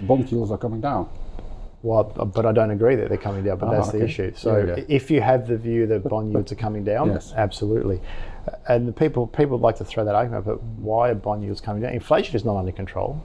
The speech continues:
Speaker 2: It's, we're still
Speaker 1: No,
Speaker 2: above
Speaker 1: but it's
Speaker 2: the
Speaker 1: falling.
Speaker 2: target.
Speaker 1: It's falling.
Speaker 2: It's falling, um, but it's not being negative. So people are saying,
Speaker 1: Sure.
Speaker 2: "Woohoo, we're back at four percent inflation."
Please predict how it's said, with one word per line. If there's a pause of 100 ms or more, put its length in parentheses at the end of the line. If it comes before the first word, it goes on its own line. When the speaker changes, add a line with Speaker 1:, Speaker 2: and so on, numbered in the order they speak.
(140)
Speaker 2:
It's,
we're
still
Speaker 1:
No, (100)
Speaker 2:
above
Speaker 1:
but
it's
Speaker 2:
the
Speaker 1:
falling.
Speaker 2:
target. (100)
Speaker 1:
It's
falling.
Speaker 2:
It's
falling,
um,
but (440)
it's
not
being
negative.
So
people
are
saying,
Speaker 1:
Sure.
Speaker 2:
"Woohoo,
we're
back
at
four
percent
inflation."